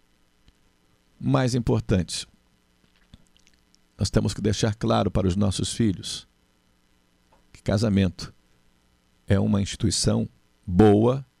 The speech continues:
que podemos perfeitamente ser felizes, foi criada por Deus. Um casamento saudável é aquele em que existe um compromisso real entre as partes. Compromisso,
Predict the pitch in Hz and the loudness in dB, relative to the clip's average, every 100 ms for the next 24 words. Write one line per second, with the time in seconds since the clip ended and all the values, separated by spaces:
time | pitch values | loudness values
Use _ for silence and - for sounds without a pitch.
0 | _ _ _ _ _ _ _ _ _ _ | _ _ _ _ _ _ _ _ _ _
1 | _ _ _ _ - - - - 104 110 | _ _ _ _ -20 -6 -2 0 2 2
2 | 104 101 - - _ _ _ 113 - - | 2 0 -4 -8 _ _ _ -2 0 -2
3 | 135 113 107 110 - 104 101 - - 104 | 0 0 0 -2 -2 -2 -4 -10 -2 0
4 | 92 117 123 139 - - _ _ _ _ | 2 0 0 -2 -4 -6 _ _ _ _
5 | - 120 113 101 110 107 - 113 104 107 | -2 0 2 0 0 -2 -2 -2 2 0
6 | 92 - - _ - - - 104 101 127 | 0 -6 -10 _ -20 -20 -6 -2 0 0
7 | 123 131 131 123 - 123 104 117 117 113 | 0 0 0 -2 0 0 2 2 2 2
8 | 110 - 117 110 113 - _ - - - | 0 0 -2 0 0 -4 _ -20 -20 -4
9 | 110 110 123 107 90 117 - - 120 127 | -4 -2 -2 0 0 0 -2 -4 -4 -4
10 | - - 151 139 139 120 143 175 - - | -4 -2 -2 0 -2 -2 -2 0 0 -2
11 | 139 143 135 131 139 131 135 - 135 127 | -2 -2 0 0 2 0 0 -2 -2 -2
12 | - 127 131 117 - 110 - 143 147 147 | -2 -2 0 -2 -4 -4 0 0 0 0
13 | 160 202 - - 131 | 2 2 2 2 2